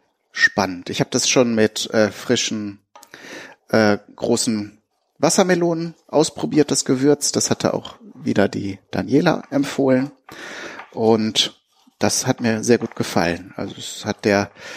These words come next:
eigentlich hauptsächlich süß schmeckenden Wassermelone noch mal bisschen Komplexität,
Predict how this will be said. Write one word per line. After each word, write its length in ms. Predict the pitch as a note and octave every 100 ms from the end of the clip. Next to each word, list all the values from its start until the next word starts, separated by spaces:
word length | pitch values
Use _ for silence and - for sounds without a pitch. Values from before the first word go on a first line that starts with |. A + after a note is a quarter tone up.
| - - _ -
eigentlich 440 | C#3+ C3+ - -
hauptsächlich 680 | C3 B2 C3 A2+ A#2 - -
süß 460 | A#2+ A2 E3 F3+ -
schmeckenden 760 | C#3 C#3+ - B2+ A#2+ A#2+ B2 _ _ _ _ _ _ _ _ -
Wassermelone 720 | B2+ - A2 G#2 G#2+ G#2+ G#2+
noch 220 | G2+ -
mal 360 | A2 F#2 F#2 - - - -
bisschen 460 | - - A2+ A#2 -
Komplexität, 1080 | B2 - A2+ - - - D3 C#3+ - -